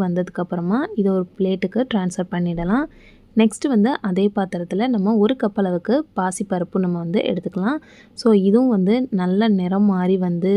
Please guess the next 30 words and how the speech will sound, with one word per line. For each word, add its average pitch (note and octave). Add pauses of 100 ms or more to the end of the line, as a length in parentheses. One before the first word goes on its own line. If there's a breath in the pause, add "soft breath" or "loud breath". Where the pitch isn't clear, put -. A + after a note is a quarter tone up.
(240)
பருப்போட F#3+ (100)
வாசனைலாம் G3
வர்ற F3+
வரைக்கும் F#3+ (240)
இந்த B3+
அளவுக்கு G3
நல்லா F3+
வறுத்து F3
எடுத்துக்கலாம். F#3+ (440 loud breath)
So, A#3+ (120)
இப்போ F#3 (140)
இதையும் A#3
நம்ம F#3
வந்து F3 (440)
பிளேட்டுக்கு F#3+
மாத்திட்டு F3 (160)
நல்லா F#3+
வந்து F3+ (240)
ஆற F3+ (100)
விட்டுறலாம். F3+
So, A3+
இது F#3+
வந்து A#3+
நம்மளுக்கு F#3+
லட்டுக்கு G3+
வந்து G#3+
ஒரு F3+
நல்ல G3 (100)
வாசத்தை G3
கொடுக்கும் F3